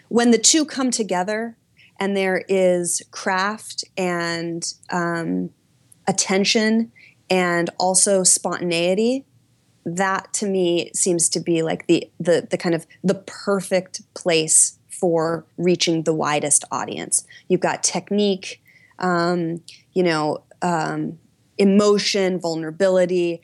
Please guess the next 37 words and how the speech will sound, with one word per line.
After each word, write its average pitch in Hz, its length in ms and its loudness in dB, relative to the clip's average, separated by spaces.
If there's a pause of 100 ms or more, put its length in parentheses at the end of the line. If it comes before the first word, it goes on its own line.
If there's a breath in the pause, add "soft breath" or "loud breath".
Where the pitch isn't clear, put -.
(140 soft breath)
and 190 220 -4
also 165 840 -2 (600)
just - 560 -2 (180)
presentation 170 760 -4 (180)
and 170 200 -2
just 175 220 -2
people 185 360 2
being 165 600 0
kind 170 160 -4
of - 100 -6
masters 165 680 -2
of - 220 -8
their 135 140 0
craft - 600 -8 (520 loud breath)
and 165 280 -2
all 160 180 0
of 156 100 -6
that - 180 -4
coming 156 240 -6
together. 156 540 -8 (440 loud breath)
And 233 160 4
once 285 260 4
you, 285 300 4
and - 140 0
it's 269 100 0
also 294 240 -2
very 254 200 -4
much 240 280 -4
like, 220 200 -4
you 220 60 0
know, 208 60 0
I 214 40 -2
think 240 180 -2
a 226 60 0
lot 208 220 0
about, 185 520 0
um, 170 500 -2